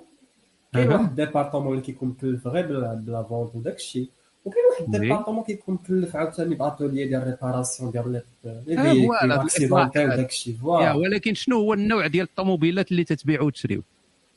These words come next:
Speaker 1: آه، بيجو سيتروين.
Speaker 2: اه، بيجو سيتروين، اوكي،
Speaker 1: مم.
Speaker 2: مزيان، مزيان، هذه مهمه، لان تقدر تكون شي وحده مثلًا هنا تتحماق على بيجو، ويكون هذا هو
Speaker 1: آه.
Speaker 2: القاسم المشترك بيناتكم، هو السيد بيجو.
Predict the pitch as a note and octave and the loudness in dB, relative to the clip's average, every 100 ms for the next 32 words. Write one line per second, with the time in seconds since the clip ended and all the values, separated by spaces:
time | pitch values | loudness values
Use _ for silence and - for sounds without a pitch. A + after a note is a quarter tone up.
0 | _ _ _ _ _ - C#3 C#3 C3+ C3+ | _ _ _ _ _ -2 2 4 4 0
1 | C3 - - D#3+ E3 F3 E3 C3 A2+ A2 | -4 -6 0 0 0 -2 -4 -2 -4 -4
2 | - _ _ _ _ B3 F#3 - G#3 F3 | -8 _ _ _ _ -2 0 2 2 2
3 | B3+ G#3 - C#3 A2 G#2 G3+ A3 - C#3 | 0 0 0 0 0 0 0 0 0 2
4 | A#2+ A#3+ C#3+ B2+ F3 C#3+ C3+ C#3+ D3+ D3 | 4 4 4 2 2 2 0 2 2 2
5 | F3+ G#3+ G#3+ G#3+ B3 - G#3+ G#3 - C4 | 2 2 4 2 2 0 -4 -4 -2 -2
6 | - A#3 F3+ A#3 A3+ A#3 A3+ G3+ G3+ C4 | 2 2 2 2 4 2 4 4 4 2
7 | A3 - G#3 - F#3 F#3 - D#3 B2 - | 0 2 2 4 2 2 2 2 0 -8
8 | - - D#3 G#3 F#3 G#3 F#3+ D#3+ A3 - | -12 -2 2 2 2 6 6 6 4 -2
9 | F#3+ F#3 F#3 F3 F3 D#3+ E3 D#3+ D3 B2+ | -4 -2 0 2 2 0 0 2 2 2
10 | C#3 C3 - G#2+ A2 C#3+ D#3+ - E3+ F3+ | 2 2 0 0 2 4 0 0 0 2
11 | C#3 C3+ - D3+ G2 | 0 -2 2 2 0